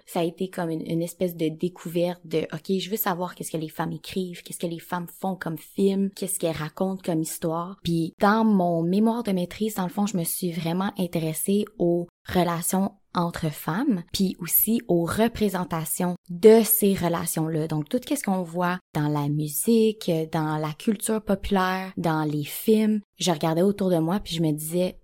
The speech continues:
Ben pourtant, moi, je fais du cheerleading, puis je suis pas une bitch. On n'est pas en train de s'envoyer chier, puis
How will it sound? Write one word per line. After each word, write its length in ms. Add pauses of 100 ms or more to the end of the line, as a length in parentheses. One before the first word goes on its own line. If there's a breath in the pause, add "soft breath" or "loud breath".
Ben 140
pourtant, 440
moi, 400
je 260
fais 160
du 180
cheerleading, 840
puis 380
je 80
suis 100
pas 300
une 240 (140)
bitch. 580
On 220
n'est 200
pas 160
en 160
train 200
de 140
s'envoyer 520
chier, 460
puis 180